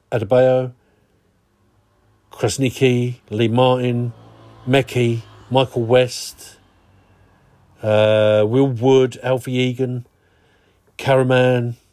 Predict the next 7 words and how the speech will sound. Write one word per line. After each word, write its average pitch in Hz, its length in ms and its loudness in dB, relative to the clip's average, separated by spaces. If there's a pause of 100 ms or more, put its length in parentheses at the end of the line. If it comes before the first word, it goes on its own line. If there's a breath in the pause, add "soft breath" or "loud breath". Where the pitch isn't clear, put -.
(1600)
um, 104 760 0
Molden 135 680 2
has 120 140 -4
gone 117 400 -2
to 123 160 -6
Solihull 117 480 -2
Moors. 127 840 -2